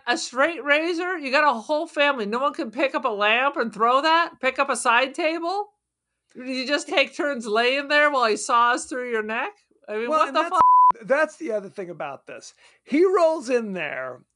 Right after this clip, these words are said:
Speaker 2: wearing literally the three-piece suit and overcoat he wore to work and starts murdering people. You'd be sprayed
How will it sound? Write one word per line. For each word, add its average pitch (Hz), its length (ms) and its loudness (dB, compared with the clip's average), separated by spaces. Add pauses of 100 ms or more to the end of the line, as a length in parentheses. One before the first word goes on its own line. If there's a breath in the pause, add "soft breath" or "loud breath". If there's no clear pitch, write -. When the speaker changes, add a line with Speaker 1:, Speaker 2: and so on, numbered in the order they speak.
(120)
Speaker 2:
wearing 254 500 2
literally 320 760 2
the 190 180 -2
three-piece 269 680 -2
suit 254 340 -6
and 233 180 -4
overcoat 240 580 2
he 220 100 -2
wore 202 240 4
to 185 100 0
work - 460 -6 (1000)
and 208 200 0
starts 196 240 -2
murdering 185 500 2
people. - 340 -8 (260 soft breath)
You'd 370 300 2
be 370 160 0
sprayed 277 800 2